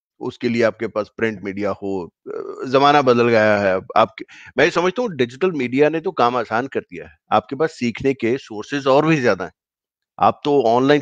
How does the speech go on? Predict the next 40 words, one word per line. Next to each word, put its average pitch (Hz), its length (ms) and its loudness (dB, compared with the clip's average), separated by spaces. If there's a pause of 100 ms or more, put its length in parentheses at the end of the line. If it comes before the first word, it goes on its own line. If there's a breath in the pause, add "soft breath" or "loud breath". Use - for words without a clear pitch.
किसी 185 200 -8
की 170 120 -4
भी 127 120 -4
मदद 95 340 -8
ले 95 100 -10
सकते - 320 -20
हैं। 92 100 -18 (760 soft breath)
अ, 127 360 6
ज़माना 151 340 4
बदल 147 220 4
गया 139 160 6
है, 135 140 6
लेकिन, 139 400 2
अ, 117 420 0 (540)
नई 151 480 -4
जनरेशन 151 760 -2
जिसको 135 300 -4
सीखना 131 360 -4
हो, 117 160 -2
वो 123 120 -4
सीख 127 280 -4
ही 131 80 0
जाएंगी, 107 380 -6 (200)
यहाँ 123 200 2
भी 120 80 -2
क्लासेज 113 420 2
लगती 117 260 0
रहती 104 320 -2
हैं, 104 80 -4
लेकिन, 147 340 0
अ, - 320 -16 (160)
सीखने 170 320 -2
के 151 100 0
लिए 147 100 4
commitment 113 460 -4
बहुत 95 220 -6
ज़रूरी 98 280 -12
है, 95 120 -12 (880 soft breath)
वो 123 240 6
शायद 117 440 2